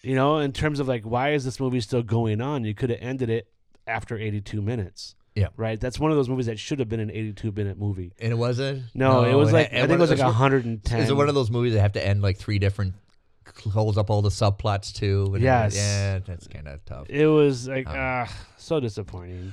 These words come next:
Speaker 2: Uh, another great comedy that actually my wife and I really enjoyed was Love, Simon. That was pretty good.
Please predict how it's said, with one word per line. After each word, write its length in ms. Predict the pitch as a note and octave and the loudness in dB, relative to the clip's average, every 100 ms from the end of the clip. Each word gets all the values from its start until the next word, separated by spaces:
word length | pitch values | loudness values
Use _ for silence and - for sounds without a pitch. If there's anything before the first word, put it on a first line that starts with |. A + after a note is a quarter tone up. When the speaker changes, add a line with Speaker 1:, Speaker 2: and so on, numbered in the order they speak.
| - | -8
Speaker 2:
Uh, 340 | B2 A#2 A2+ A2+ | 0 2 4 4
another 200 | B2 F#3 | 2 2
great 160 | D3+ | 0
comedy 320 | G2+ A2+ A2+ G#2+ | 0 -4 0 0
that 140 | G2 | 2
actually 580 | F#2+ B2 - A2+ G2+ F#2+ - - - - | 2 0 0 0 2 -2 -8 -20 -20 -16
my 240 | D#3 D3 | -2 2
wife 220 | C#3 A3 | 2 2
and 80 | G#3 | 2
I 60 | C3+ | 0
really 300 | A#2 A2 G#2 | 0 0 0
enjoyed 260 | G#2 A2 | 0 -2
was 220 | A2 G#2 G#2 | -2 -4 -2
Love, 200 | A#2 G#2+ | -4 -4
Simon. 360 | C#3 B2 D#2 E2 | -6 -6 -8 -6
That 100 | G2 | -4
was 100 | G#2+ | -2
pretty 180 | G#2+ F2 | -2 -2
good. 280 | F#2 C#2 | -4 -8